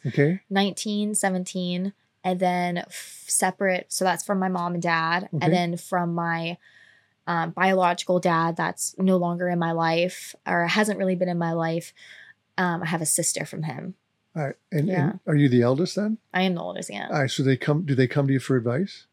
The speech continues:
Speaker 2: Definitely my sister.
Speaker 1: Yeah.
Speaker 2: Uh, brothers, my, the youngest, Rowan, that's seventeen, does.
Speaker 1: He does?
Speaker 2: Yes.
Speaker 1: So, so give me an example. What, what, what does he come to you for?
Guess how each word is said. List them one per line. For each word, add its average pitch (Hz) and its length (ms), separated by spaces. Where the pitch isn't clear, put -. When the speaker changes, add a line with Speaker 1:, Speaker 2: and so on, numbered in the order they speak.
Speaker 2:
Definitely 226 280
my 214 80
sister. 180 560
Speaker 1:
Yeah. 143 180
Speaker 2:
Uh, 175 400
brothers, 190 720
my, 185 400
the 202 100
youngest, 170 560
Rowan, 170 600
that's 160 200
seventeen, 165 680
does. - 560
Speaker 1:
He 135 120
does? - 360
Speaker 2:
Yes. - 340
Speaker 1:
So, 165 160
so - 180
give 165 140
me 185 60
an 175 40
example. 127 320
What, 156 140
what, 180 180
what 160 100
does 151 80
he 139 100
come 135 200
to - 100
you 101 60
for? - 200